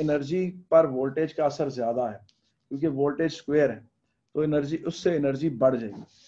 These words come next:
और उसने paper में पूछा था कि ये मैंने capacitor detach किया सर्किट से, उसकी capacitance decrease की, कैपेसिटेंस decrease करने से क्या क्या होगा।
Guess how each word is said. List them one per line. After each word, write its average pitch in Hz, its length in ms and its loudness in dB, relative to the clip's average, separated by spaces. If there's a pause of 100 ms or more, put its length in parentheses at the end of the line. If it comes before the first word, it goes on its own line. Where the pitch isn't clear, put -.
(140)
और 151 120 -2
उसने 160 220 -4
paper 156 320 -2
में 170 120 -4
पूछा 143 300 -2
था 151 200 4 (460)
कि 151 100 -2
ये 165 180 0
मैंने 147 560 -2 (360)
capacitor 131 640 -4
detach 135 460 -2
किया 139 200 -2
सर्किट 139 360 -6
से, - 120 -8
उसकी 139 220 -8
capacitance 139 560 -6
decrease 135 480 -4
की, 127 160 -6 (640)
कैपेसिटेंस 139 720 -4
decrease 143 360 -6
करने 143 220 -4
से 143 140 -8
क्या 139 300 -2
क्या 143 200 0
होगा। 120 320 -4